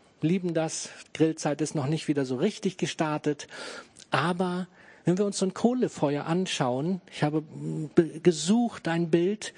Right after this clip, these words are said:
und dort seht ihr eine Kohle, die abseits ist, die ein bisschen tiefer, ja, die un-, die Kohle, die unten ist.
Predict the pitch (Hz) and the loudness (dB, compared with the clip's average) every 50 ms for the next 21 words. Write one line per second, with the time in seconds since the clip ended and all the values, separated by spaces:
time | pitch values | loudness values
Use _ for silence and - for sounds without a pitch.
0 | - - - - - - - 151 151 165 160 - 175 185 202 - - 196 180 - | -16 -16 -16 -16 -10 -4 0 2 2 2 2 2 0 0 0 0 -2 -2 -2 -2
1 | - 175 196 226 233 - - - 226 220 220 214 190 160 147 - 165 170 170 156 | -2 0 2 2 0 -2 -2 0 2 2 2 2 0 0 0 0 -2 0 -2 -2
2 | - - - _ _ _ _ - - 175 - - - - 143 120 - - - 113 | -6 -12 -20 _ _ _ _ -2 -2 -2 0 0 -2 0 0 0 -2 -2 -4 -4
3 | - - 180 165 156 185 190 - - 185 170 - - - 196 190 180 - - 117 | -2 0 0 0 2 0 -2 0 -2 -4 -4 -4 -4 -2 -2 -2 0 0 -2 -2
4 | 95 87 - - - - _ _ _ _ 139 139 156 156 151 147 147 143 156 165 | -2 -4 -12 -16 -20 -20 _ _ _ _ -2 0 0 0 0 0 0 0 0 0
5 | 180 170 147 139 127 - 160 151 - - 185 180 180 165 151 156 156 151 156 156 | 0 0 -2 -6 -8 -6 -6 0 4 4 4 6 4 0 -2 -2 0 0 -2 -2
6 | - - 240 233 202 175 - - - - - | -2 -2 -2 -2 -2 -4 -4 -4 -6 -6 -10